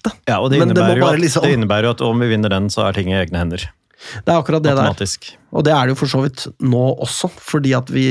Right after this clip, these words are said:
Speaker 1: skal jo
Speaker 2: Ja,
Speaker 1: spille
Speaker 2: ja,
Speaker 1: den
Speaker 2: ja,
Speaker 1: kampen. Ja.
Speaker 2: absolutt. Absolutt, men da er
Speaker 1: Ja.
Speaker 2: det ute av Egersunds hender, da.
Speaker 1: Det er akkurat det. Hå!
Speaker 2: Ja.
Speaker 1: At du sa det, det ga meg en, eh, sånn boblefølelse, <laughs> faktisk.
Speaker 2: Men det er helt
Speaker 1: Shit,
Speaker 2: sant. Det er
Speaker 1: ass.
Speaker 2: en matematisk nødvendighet.
Speaker 1: Det er det.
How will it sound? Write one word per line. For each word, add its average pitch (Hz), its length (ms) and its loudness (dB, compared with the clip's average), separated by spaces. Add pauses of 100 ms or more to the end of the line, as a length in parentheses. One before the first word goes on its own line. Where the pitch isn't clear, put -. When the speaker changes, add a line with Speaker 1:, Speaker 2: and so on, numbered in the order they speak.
(260)
Speaker 1:
skal 123 300 0
jo 135 80 2
Speaker 2:
Ja, 139 100 4
Speaker 1:
spille 139 160 4
Speaker 2:
ja, 151 80 4
Speaker 1:
den 139 140 2
Speaker 2:
ja, 120 60 4 (100)
Speaker 1:
kampen. 151 100 0
Ja. 143 140 0
Speaker 2:
absolutt. 117 240 -2 (180)
Absolutt, 123 300 0
men 135 80 2
da 135 80 4
er - 20 2
Speaker 1:
Ja. 147 60 2
Speaker 2:
det 156 160 2
ute - 100 -4
av 113 140 2
Egersunds 113 340 0
hender, 117 220 0
da. - 20 -4 (220)
Speaker 1:
Det 139 100 2
er 175 140 4
akkurat 165 260 2
det. 165 140 4 (260)
Hå! 180 120 6 (520)
Speaker 2:
Ja. 95 80 -2 (100)
Speaker 1:
At 147 140 2
du 165 80 2
sa 151 240 2
det, 156 180 2
det 180 140 2
ga 156 140 4
meg 151 240 2 (240)
en, 165 200 2
eh, 160 140 4
sånn 160 220 0
boblefølelse, 147 640 2 (100)
<laughs> 147 160 0
faktisk. 151 380 2
Speaker 2:
Men 117 100 2
det 135 60 4
er 113 100 4
helt 151 160 2
Speaker 1:
Shit, - 220 2
Speaker 2:
sant. - 180 -2
Det 120 60 4
er 117 80 2
Speaker 1:
ass. 120 80 4
Speaker 2:
en - 20 2
matematisk 120 560 0
nødvendighet. 127 640 2
Speaker 1:
Det 156 160 2
er 175 140 4
det. 208 140 2